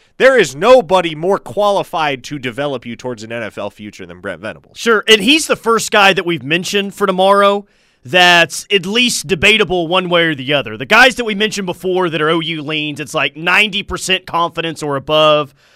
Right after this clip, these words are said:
Speaker 2: Uh, Devin Campbell, I, very high confidence, it's Texas. Josh Conerly, I mean, we could talk about it, but he's not gonna make a decision tomorrow, seemingly.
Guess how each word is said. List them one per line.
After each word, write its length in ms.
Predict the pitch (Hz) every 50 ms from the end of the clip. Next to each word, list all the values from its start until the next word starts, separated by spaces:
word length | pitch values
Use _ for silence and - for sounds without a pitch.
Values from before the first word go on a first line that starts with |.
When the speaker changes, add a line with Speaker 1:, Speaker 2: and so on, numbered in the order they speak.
| _ _
Speaker 2:
Uh, 200 | - 147 147 143
Devin 400 | 139 - 180 190 208 180 208 180
Campbell, 640 | 160 - 175 190 190 190 185 165 185 180 180 175 170 175
I, 280 | 147 147 143 143 143 _ _ _ _ _ _
very 460 | - 131 151 185 185 190 190 180 175
high 260 | 151 170 170 170 170
confidence, 580 | 165 - 180 170 170 165 - 170 170 165 - -
it's 200 | 139 - - -
Texas. 560 | - 170 165 160 - - 170 160 151 135 - _ _ _ - _ _
Josh 340 | - 160 190 196 202 - -
Conerly, 600 | - 185 185 190 190 185 185 175 180 180 180 175
I 40 | 170
mean, 140 | 160 160 156
we 100 | 180 175
could 140 | 175 160
talk 260 | - - 196 190 185 -
about 280 | 135 120 151 - 180 180
it, 100 | 175 -
but 120 | 160 151
he's 140 | 147 131 127
not 160 | 170 170 165
gonna 140 | 156 160 156
make 160 | 156 160 139
a 60 | 151
decision 440 | 127 120 123 - 170 170 147 135 151
tomorrow, 340 | 151 147 151 147 151 151 147
seemingly. 600 | 139 - 160 156 151 151 147 147 151 147 135